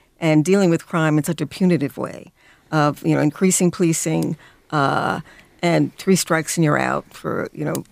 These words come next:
uh, committers of, of violent crimes.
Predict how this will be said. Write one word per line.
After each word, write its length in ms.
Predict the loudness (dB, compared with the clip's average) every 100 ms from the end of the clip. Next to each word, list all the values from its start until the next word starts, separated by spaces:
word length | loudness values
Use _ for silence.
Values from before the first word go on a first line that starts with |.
| -6
uh, 200 | -4 -4 -8 _ _ _ _ _ _
committers 340 | 0 2 2 -2
of, 100 | -6
of 120 | -6 -2
violent 360 | 0 2 0
crimes. 600 | 0 2 4 4 2 0